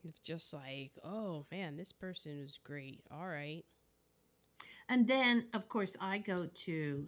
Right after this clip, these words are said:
Speaker 2: <laughs> black actors under thirty, black actors under forty. But, you know, are they on Google? So, I, like, um, the guy from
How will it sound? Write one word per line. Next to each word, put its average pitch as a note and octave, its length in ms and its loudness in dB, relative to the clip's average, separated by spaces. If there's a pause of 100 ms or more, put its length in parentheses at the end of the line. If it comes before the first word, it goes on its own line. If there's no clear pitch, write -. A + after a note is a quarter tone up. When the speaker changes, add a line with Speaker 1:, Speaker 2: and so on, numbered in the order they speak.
(100)
Speaker 2:
<laughs> - 1300 -4
black D3+ 440 0
actors D3 640 2
under C#3+ 280 2
thirty, C#3+ 400 2
black C#3 340 -2
actors C3+ 420 0
under C3 200 2
forty. C3+ 440 -2 (580)
But, G3+ 300 6 (380)
you A3+ 160 12
know, G3 200 8
are F#3+ 120 8
they E3+ 180 10
on E3 240 6
Google? C#4 400 4 (260)
So, - 240 4 (100)
I, F#3+ 240 6 (140)
like, F3+ 280 4 (540)
um, D#3+ 480 2
the F3+ 80 4
guy E3+ 300 6
from E3+ 720 4